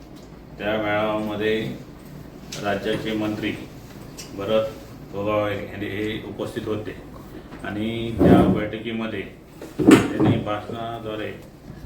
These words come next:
आप-, राणे साहेबांचा अपमानास्पद वक्तव्य वापरून त्यांनी समाजात चुकीचा मेसेज, अ, किंवा समाजात चुकीचा संदेश देण्याचा प्रयत्न केलेला आहे.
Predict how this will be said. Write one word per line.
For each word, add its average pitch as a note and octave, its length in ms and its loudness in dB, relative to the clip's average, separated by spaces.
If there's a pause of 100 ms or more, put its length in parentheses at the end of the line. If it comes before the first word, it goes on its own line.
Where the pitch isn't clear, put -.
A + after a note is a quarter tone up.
(140)
आप-, A#2+ 240 -10
राणे G#2+ 320 -2
साहेबांचा A2 720 -2 (1080)
अपमानास्पद A2+ 720 -2 (920)
वक्तव्य A2 400 0
वापरून G#2 500 -2 (480)
त्यांनी G#2+ 460 -4 (1160)
समाजात A2 440 2 (480)
चुकीचा B2 680 0
मेसेज, G#2+ 360 -4
अ, - 280 -10 (400)
किंवा G#2+ 180 0
समाजात A2 640 -2 (560)
चुकीचा A2+ 400 0
संदेश A2 380 2
देण्याचा G#2+ 380 0
प्रयत्न A2 420 0
केलेला G#2 340 0
आहे. - 220 0